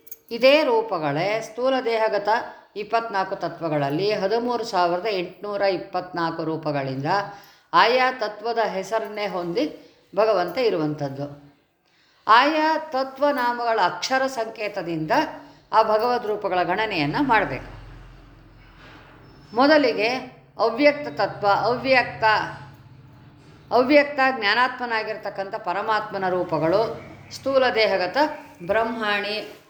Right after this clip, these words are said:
ಭಾರತಿ, ಅಭಿಮನ್ಯವಾಗಿರ್ತಕ್ಕಂಥ ಮಹತ್ತತ್ವದಲ್ಲಿ, ಅವ್ಯಕ್ತ ತತ್ವದಲ್ಲಿ ಇದೆ. ಅವ್ಯಕ್ತ ಅಂತ ತಗೊಂಡಾಗ ಅದನ್ನು ಅಕ್ಷರ ಗಣನೆ ಅಂತ ಇನ್ನೂರ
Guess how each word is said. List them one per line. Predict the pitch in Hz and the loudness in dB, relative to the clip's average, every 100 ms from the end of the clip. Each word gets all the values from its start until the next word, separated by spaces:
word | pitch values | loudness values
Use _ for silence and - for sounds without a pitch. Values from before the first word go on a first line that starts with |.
| 175 | -4
ಭಾರತಿ, | 185 208 214 - 196 202 - - - - | 4 4 4 0 -4 -4 -6 -12 -10 -6
ಅಭಿಮನ್ಯವಾಗಿರ್ತಕ್ಕಂಥ | 196 269 240 214 190 185 180 175 165 160 160 160 269 - - - - - | -2 -2 -2 -4 -2 0 0 -4 -4 -2 0 2 0 -4 -12 -20 -20 -8
ಮಹತ್ತತ್ವದಲ್ಲಿ, | 190 254 254 220 214 190 175 180 226 | 2 2 2 -2 -2 -2 0 2 2
ಅವ್ಯಕ್ತ | 190 202 196 185 | 0 -2 -4 -6
ತತ್ವದಲ್ಲಿ | 175 147 160 151 214 269 | -8 -6 -4 -2 0 2
ಇದೆ. | 160 151 - - - _ _ _ _ _ _ _ _ _ _ _ _ _ _ _ _ _ - - - | 0 -2 -8 -20 -20 _ _ _ _ _ _ _ _ _ _ _ _ _ _ _ _ _ -20 -12 4
ಅವ್ಯಕ್ತ | 277 320 294 285 285 247 | 4 6 4 4 4 4
ಅಂತ | 240 - | 4 0
ತಗೊಂಡಾಗ | 214 202 190 180 185 | -2 0 2 4 4
ಅದನ್ನು | 175 196 | 2 0
ಅಕ್ಷರ | 196 - 233 | -2 0 0
ಗಣನೆ | 214 202 190 180 | 2 0 0 0
ಅಂತ | 170 170 330 - - - | -2 -2 -4 -4 -14 -2
ಇನ್ನೂರ | 247 262 | 2 4